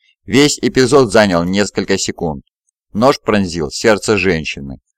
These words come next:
Убийца, размахивая окровавленным лезвием,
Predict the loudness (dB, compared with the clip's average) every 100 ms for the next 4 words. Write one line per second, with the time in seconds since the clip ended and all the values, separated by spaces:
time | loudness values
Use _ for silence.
0 | _ _ -6 0 0 2 4 4 4 4
1 | 2 2 2 2 0 -4 0 4 6 6
2 | 4 0 0 2 2 2 -2 -6 -8